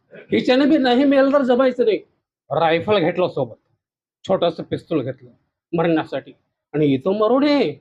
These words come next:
कुठं मारावं? अशा ठिकाणी मारावं की तिथं कोणी येऊ नये.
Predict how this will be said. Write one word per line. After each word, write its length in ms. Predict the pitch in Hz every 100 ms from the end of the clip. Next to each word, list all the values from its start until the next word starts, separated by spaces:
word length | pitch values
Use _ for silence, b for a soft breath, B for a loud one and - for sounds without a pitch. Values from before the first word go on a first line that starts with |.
| _ -
कुठं 220 | 170 214
मारावं? 480 | 233 277 294 320 320 _ _ _ _ -
अशा 280 | 160 226
ठिकाणी 400 | 240 226 220 226
मारावं 340 | 226 220 220 208
की 80 | 220
तिथं 280 | 220 -
कोणी 200 | 175 208
येऊ 260 | 208 170 156
नये. 160 | 131